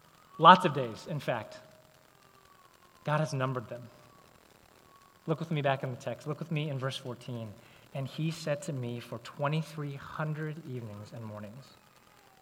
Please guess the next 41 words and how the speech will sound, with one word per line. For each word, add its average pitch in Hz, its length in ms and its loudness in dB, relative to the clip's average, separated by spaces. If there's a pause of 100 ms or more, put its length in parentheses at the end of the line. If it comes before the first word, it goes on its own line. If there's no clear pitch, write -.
(120)
then 131 220 -2
the 147 80 -2
sanctuary 135 560 -4
shall 120 160 -2
be 113 120 -6
restored 110 500 -8
to 107 120 -12
its - 200 -16
rightful 107 300 -12
state.'" - 300 -16 (2000)
I 143 40 -4
want 175 140 0
us - 60 -8
to 170 60 -4
pause 131 360 0
and 123 80 -4
recognize 127 460 -2
together 120 400 -6
that, 110 160 -8 (500)
uh, 120 300 0 (220)
this 139 300 -2
verse 135 380 0
has 131 160 -6
received 127 300 -8
lots 127 340 2
of 127 200 -4 (360)
critical 143 320 -2
thinking, 123 360 -10 (640)
lots 151 200 6
of 156 120 0 (140)
analysis 143 600 2
of, 139 80 -2
like, 135 160 -2
what 165 140 -2
is, 151 120 -6 (240)
how 143 160 -4
does, 151 160 -2
what 160 140 2
does 165 80 4
this 156 140 -4
mean? 135 280 -2